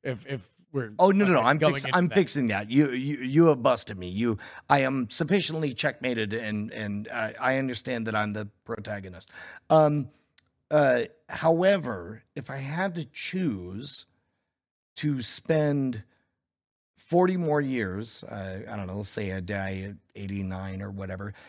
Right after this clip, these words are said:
Speaker 2: If I had to choose, uh,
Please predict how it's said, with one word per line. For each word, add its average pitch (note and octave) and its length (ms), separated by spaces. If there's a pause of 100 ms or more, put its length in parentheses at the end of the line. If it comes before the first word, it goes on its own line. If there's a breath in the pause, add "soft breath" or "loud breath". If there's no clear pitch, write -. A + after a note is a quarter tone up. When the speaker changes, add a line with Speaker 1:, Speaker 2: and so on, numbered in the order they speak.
(160 loud breath)
Speaker 2:
If E3 120
I D3 120
had G3 380
to F#3 80
choose, A#2 920 (800)
uh, B2 460